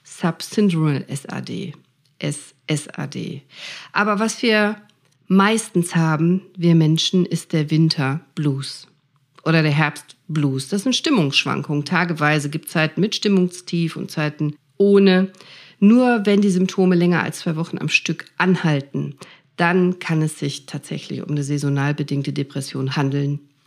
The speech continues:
Davon handelt aber nicht diese Folge. Diese Folge handelt vom Winterblues, vom Novemberloch,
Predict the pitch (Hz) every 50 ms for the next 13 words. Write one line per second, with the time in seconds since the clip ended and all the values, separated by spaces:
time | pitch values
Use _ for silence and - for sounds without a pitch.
0 | _ _ _ _ - - 277 294 - 311 294 262 247 285 285 269 277 - - -
1 | 208 214 208 220 220 220 214 - - - - _ _ _ _ _ - - 202 202
2 | 190 175 180 156 - - 165 147 156 151 - 135 127 135 - - - _ _ -
3 | - - - - - - - _ _ - 220 247 269 247 - 233 - - 196 175
4 | 175 175 170 170 170 170 - 190 - - _ - - - 180 165 170 170 175 170
5 | 170 - - - 160 151 147 151 156 151 160 165 _ _ _ _ _ _ _ _
6 | - 175 170 208 233 226 208 - 175 147 143 156 147 151 139 135 135 - - -
7 | - - _ _ _ - - - - - - - - 208 190 190 190 190 185 185
8 | 170 202 196 202 190 175 156 151 151 139 139 - - -